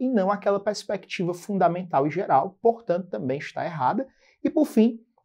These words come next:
opção E, representação da autoridade constituída.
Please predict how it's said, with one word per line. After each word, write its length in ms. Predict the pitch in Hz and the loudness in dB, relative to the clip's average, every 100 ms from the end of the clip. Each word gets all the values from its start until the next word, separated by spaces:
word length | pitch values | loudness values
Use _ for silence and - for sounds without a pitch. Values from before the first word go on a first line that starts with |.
| - | 0
opção 560 | - - - 196 220 - _ | 0 0 -4 -2 -2 -8 _
E, 280 | 190 180 175 - _ | 6 8 6 -4 _
representação 1080 | - 202 233 226 190 208 196 185 - 190 202 | 4 4 6 4 4 4 4 2 -2 0 2
da 80 | 196 | 6
autoridade 800 | 190 190 190 190 147 151 156 - _ _ | 6 6 2 6 6 6 2 -10 _ _
constituída. 800 | - 175 - 190 247 220 110 113 | 2 2 0 -4 0 2 2 -2